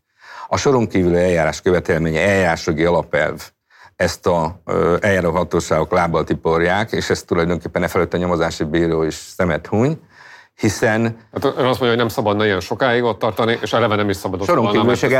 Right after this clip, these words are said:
Speaker 1: elve,
Speaker 2: túlzás.
Speaker 1: a, ugyan hol
Speaker 2: Túlzás
Speaker 1: érvényesül a
Speaker 2: esetben.
Speaker 1: soron kívüliség elve, mikor, ö, egyszer hallgatták meg a védencemet április huszonhatodikán az eljárás indulásakor, akkor ő teljes beismerő és feltáró vallomást tett,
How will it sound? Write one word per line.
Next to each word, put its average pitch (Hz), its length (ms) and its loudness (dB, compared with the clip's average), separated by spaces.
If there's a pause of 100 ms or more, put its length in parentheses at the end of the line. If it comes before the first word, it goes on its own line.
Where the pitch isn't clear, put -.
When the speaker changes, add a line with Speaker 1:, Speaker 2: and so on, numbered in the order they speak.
Speaker 1:
elve, 131 40 4
Speaker 2:
túlzás. 98 380 -4
Speaker 1:
a, - 200 0
ugyan 123 220 2
hol 127 180 2
Speaker 2:
Túlzás 185 160 2
Speaker 1:
érvényesül 107 260 2
a - 20 2
Speaker 2:
esetben. 98 260 0
Speaker 1:
soron 104 240 2
kívüliség 92 440 2
elve, 110 220 4
mikor, 107 360 2 (320)
ö, 101 340 4 (300)
egyszer 131 320 2
hallgatták 92 480 2
meg 87 100 -2
a 85 60 4
védencemet 87 760 0
április 92 460 0
huszonhatodikán 85 800 0
az 80 140 0
eljárás 85 340 2
indulásakor, 87 920 0
akkor 98 260 0
ő 92 80 4
teljes 92 320 2
beismerő 82 480 0
és 78 120 -2
feltáró 80 380 0
vallomást 101 480 0
tett, - 360 -4